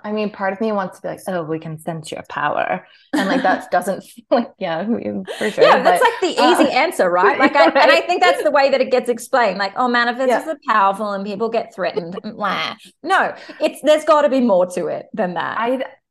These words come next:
Speaker 1: I think it's more of our own personal bullshit and needing to feel in control. And we
Speaker 2: Mm.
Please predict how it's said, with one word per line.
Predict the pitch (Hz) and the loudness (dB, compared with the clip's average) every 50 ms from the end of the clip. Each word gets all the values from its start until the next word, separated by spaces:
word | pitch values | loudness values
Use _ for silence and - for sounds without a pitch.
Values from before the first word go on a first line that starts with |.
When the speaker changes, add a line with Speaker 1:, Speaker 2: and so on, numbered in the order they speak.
| _ _ | _ _
Speaker 1:
I | 202 220 233 262 | 0 0 0 -2
think | 262 - 285 262 | -4 -6 -4 -4
it's | 269 220 220 - - | -4 -4 -6 -8 -10
more | 190 185 185 185 185 180 - | -8 -6 -6 -4 -4 -6 -6
of | 180 175 - | -8 -12 -12
our | - - 170 170 170 165 160 160 160 160 160 165 190 - _ _ _ _ _ _ _ _ _ _ _ _ _ _ - | -10 -6 -6 -4 -2 -2 -2 -4 -4 -4 -6 -8 -10 -16 _ _ _ _ _ _ _ _ _ _ _ _ _ _ -10
own | 185 180 170 165 156 156 143 123 - | -8 -8 -8 -8 -8 -10 -12 -14 -16
personal | - - - - 180 180 - 156 160 151 147 151 165 - | -20 -10 -6 -6 -6 -6 -6 -6 -6 -4 -4 -6 -6 -8
bullshit | - - 139 160 160 - - - 156 151 - - - - | -6 -4 -4 -4 -4 -6 -6 -6 -4 -4 -6 -8 -10 -10
and | 175 175 160 160 160 160 | -8 -6 -6 -6 -6 -6
needing | 165 160 156 165 170 170 | -6 -6 -6 -6 -6 -8
to | 175 175 | -8 -12
feel | - - 160 151 156 | -6 -4 -4 -2 -2
in | 151 - | -4 -8
control. | - - 165 165 - - - - - - - - - 196 - _ _ _ _ _ _ _ | -10 -12 -12 -12 -12 -8 -6 -4 -2 -2 -2 -4 -6 -8 -10 _ _ _ _ _ _ _
And | - 165 175 170 165 160 160 - - - - | -8 -4 -2 -2 -2 -2 -4 -8 -10 -14 -12
we | 175 175 170 160 156 | -8 -6 -4 -2 0
Speaker 2:
Mm. | 151 143 151 156 - - - | 0 0 0 -2 -2 -4 -8